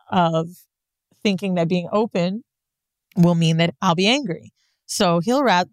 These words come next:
he'd rather just go to sleep, you know, whatever, go to the club, not even fucking a bitch,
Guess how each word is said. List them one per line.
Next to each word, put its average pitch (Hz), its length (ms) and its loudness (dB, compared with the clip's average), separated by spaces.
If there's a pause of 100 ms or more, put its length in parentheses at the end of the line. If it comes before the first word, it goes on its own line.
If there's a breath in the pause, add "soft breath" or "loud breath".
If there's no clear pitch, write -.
(140)
he'd 240 200 0
rather 208 200 2
just 175 280 -6 (480)
go 175 180 2
to 196 80 0
sleep, 202 440 0 (1120)
you 208 80 2
know, 202 120 2
whatever, 185 400 0 (100)
go 220 160 0
to 208 60 -2
the 208 120 0
club, 202 380 0
not 381 160 -2
even 381 140 -2
fucking 269 280 -2
a 170 40 -2
bitch, - 280 -8